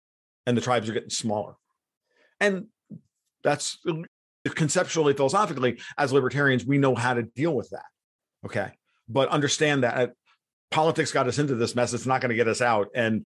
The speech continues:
you vote for the guy who's, that's gonna do the least amount of damage.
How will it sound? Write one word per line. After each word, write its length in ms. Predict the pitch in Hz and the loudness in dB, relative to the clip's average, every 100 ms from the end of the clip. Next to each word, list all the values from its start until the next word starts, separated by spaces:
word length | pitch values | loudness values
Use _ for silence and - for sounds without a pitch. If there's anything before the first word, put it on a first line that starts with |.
| _ _ - | _ _ -8
you 140 | 135 151 | 2 2
vote 340 | 127 165 175 | 6 4 4
for 80 | 135 | 0
the 100 | 135 | 0
guy 280 | 120 127 123 | 4 4 4
who's, 420 | 123 120 107 - - _ | 2 -2 -4 -10 -20 _
that's 180 | 131 127 | -2 0
gonna 160 | 135 127 | 0 0
do 140 | 127 | 2
the 100 | 117 | 2
least 240 | 123 120 | 2 2
amount 220 | 117 107 98 | 0 0 0
of 80 | |
damage. 420 | 113 113 - - | 0 -2 -4 -16